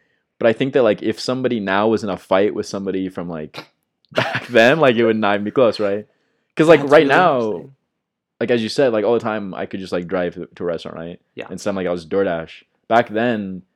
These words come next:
Speaker 1: they were like, "I guess we're just gonna build this fucking pyramid for our whole life until we die."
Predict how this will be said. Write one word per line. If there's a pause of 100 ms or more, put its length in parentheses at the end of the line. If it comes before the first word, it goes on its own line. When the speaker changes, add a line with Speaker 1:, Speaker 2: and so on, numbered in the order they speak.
(220)
Speaker 1:
they
were
like,
"I
guess
we're
just
gonna
build
this
fucking
pyramid
for
our
whole
life
until
we
die."